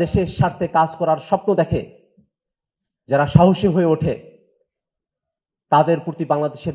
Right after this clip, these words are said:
মানুষ অজস্র সম্মান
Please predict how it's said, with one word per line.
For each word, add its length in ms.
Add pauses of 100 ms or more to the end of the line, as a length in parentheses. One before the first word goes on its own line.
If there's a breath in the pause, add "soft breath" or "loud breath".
মানুষ 240 (1080)
অজস্র 380 (160)
সম্মান 380